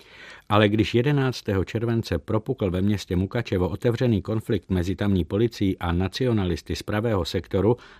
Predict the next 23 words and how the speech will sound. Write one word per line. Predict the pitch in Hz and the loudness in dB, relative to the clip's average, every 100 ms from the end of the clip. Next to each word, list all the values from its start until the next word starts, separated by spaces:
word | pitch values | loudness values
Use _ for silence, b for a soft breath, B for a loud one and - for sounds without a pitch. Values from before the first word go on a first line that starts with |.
| _ | _
byla | 156 151 | 2 2
to | - 95 | 2 2
voda | 87 107 113 | 4 4 4
na | 101 | 4
kremelský | 85 95 92 92 92 - 98 | 2 2 2 2 -2 0 -2
propagandistický | - 87 - 85 82 82 78 - 85 - 87 | 0 -4 -2 -4 -2 -2 -4 -6 -8 -6 -2
mlýn. | 85 92 101 92 73 B B B B - | 0 2 2 0 -4 B B B B 2
Ten | 135 139 | 4 4
stále | - 107 98 | 2 4 4
popírá | 85 107 120 113 107 101 | 2 0 2 4 4 4
ruské | 98 95 - 95 80 | 2 0 0 0 2
vměšování | 87 92 92 113 98 98 98 95 | 2 2 2 0 0 2 2 2
do | 87 | -2
ukrajinského | 87 87 92 92 - 90 90 | -4 -4 -2 -2 -2 -2 -2
konfliktu | 104 98 120 - 92 | -4 -2 -4 -2 -4
a | 85 | -4
tvrdí, | 90 87 87 107 | -4 -4 0 0
že | 123 | 2
jde | 123 107 | 0 -2
především | - 123 127 - 117 107 | -2 -4 -2 0 0 0
o | 82 | -4
vnitropolitické | 78 98 120 117 92 92 87 90 82 - 82 | 2 2 2 0 0 0 -2 -2 -10 -6 -6
spory. | - - 98 87 | -4 -4 -4 -4